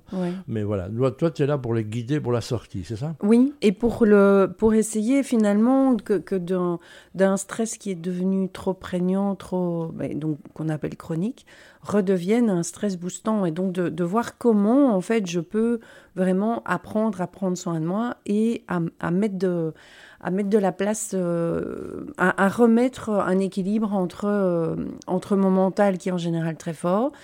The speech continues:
Speaker 1: et mes ressentis corporels, émotionnels, et cetera, qui sont là pour m'indiquer qu'il y a quelque chose qui dysfonctionne.
Speaker 2: Voilà, et parfois c'est un regard extérieur qui vous éclaire. Il y a une phrase, un moment, un, un élément déclencheur qui, dans le, qui, qui fait que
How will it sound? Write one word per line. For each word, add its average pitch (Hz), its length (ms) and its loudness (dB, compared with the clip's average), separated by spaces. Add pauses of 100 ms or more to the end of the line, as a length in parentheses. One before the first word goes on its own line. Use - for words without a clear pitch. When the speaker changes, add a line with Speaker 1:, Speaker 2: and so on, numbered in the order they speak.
(440)
Speaker 1:
et 220 180 4
mes 220 140 4
ressentis 185 560 -2
corporels, 170 480 -6
émotionnels, 165 480 -4
et 151 40 -6
cetera, 233 380 -4
qui 185 140 -8
sont 160 160 -4
là 202 100 0
pour 180 160 -6
m'indiquer 160 420 -4
qu'il - 160 -8
y - 20 -6
a 143 40 -16
quelque 160 100 -12
chose - 200 -12
qui 156 240 -10 (180)
dysfonctionne. 147 640 -10 (160)
Speaker 2:
Voilà, 117 320 -4
et 117 80 -6
parfois 127 320 -4
c'est - 120 -6
un 110 100 0
regard 123 260 0
extérieur 131 440 -6
qui 123 100 -12
vous 110 220 -6
éclaire. 143 320 -10
Il 147 60 -10
y 127 60 -10
a 113 40 -6
une 107 80 -8
phrase, 143 360 -10
un 127 60 -6
moment, 123 420 -6
un, 113 160 -8 (340)
un 123 120 -2
élément 127 280 4
déclencheur 131 580 -4
qui, 127 140 -10
dans 110 180 -6
le, 104 460 -6
qui, 117 140 -12
qui 113 180 -12
fait 143 260 -8
que 104 360 -8